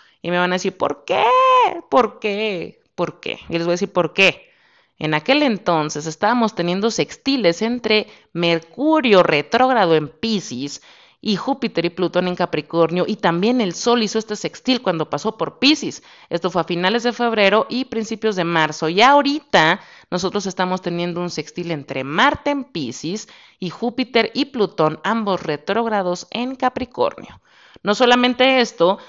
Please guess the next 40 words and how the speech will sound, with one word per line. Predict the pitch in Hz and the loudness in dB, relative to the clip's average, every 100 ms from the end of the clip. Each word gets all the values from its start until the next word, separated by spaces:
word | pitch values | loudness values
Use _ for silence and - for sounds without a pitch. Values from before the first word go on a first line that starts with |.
| _ | _
sino | - 262 285 | -2 0 2
que | 311 | 2
Mercurio | 294 269 262 285 339 330 | 2 2 0 -2 -2 2
retrógrado | 285 220 233 262 269 214 | 2 2 2 2 2 2
en | 170 | 0
Cáncer | 165 190 175 139 131 135 - - _ | -4 -2 -2 -2 -2 -2 -4 -14 _
está | - 202 | -8 -4
ten-, | 220 208 - | 0 -2 0
va | 208 | 2
a | 311 | 4
tener | 311 294 294 | 4 4 2
sextiles | 285 220 - 277 277 208 | 2 -2 -2 -2 0 0
a | |
finales | 214 240 214 233 | 0 0 0 2
de | 226 | 0
junio | 247 285 254 196 202 214 - _ _ _ | 0 -2 0 0 0 -2 -12 _ _ _
con | - 277 302 - - _ _ | 2 4 4 0 -16 _ _
Urano | 214 226 233 254 247 254 | 0 4 4 4 4 2
en | 247 | 2
Tauro, | 254 262 277 220 | 4 6 6 4
y | 185 | 2
este | 262 285 | -2 -4
sextil | 240 185 - 262 | -4 -4 -6 -6
ya | 247 262 | -2 0
lo | 254 | 0
hizo | 277 285 277 | 0 -2 0
Mercurio | 262 208 196 233 294 277 196 190 233 - | 2 2 0 -2 2 4 6 6 4 -4
cuando | - 247 | -2 0
estuvo | 247 302 302 | 0 2 2
en | 285 | 2
Piscis | 294 370 415 311 | 2 2 2 0
justamente | 320 320 294 302 302 311 | -4 -2 -2 0 0 0
a | 269 | -2
finales | 254 240 247 | 0 0 0
de | 226 247 247 | 0 0 -2
febrero | - 247 254 214 185 165 139 - | -2 0 2 4 4 4 2 -2
del | 160 147 | -4 -2
dos | 147 160 | -4 -4
mil | 151 | -2
veinte. | 147 120 - - | -2 -4 -10 -14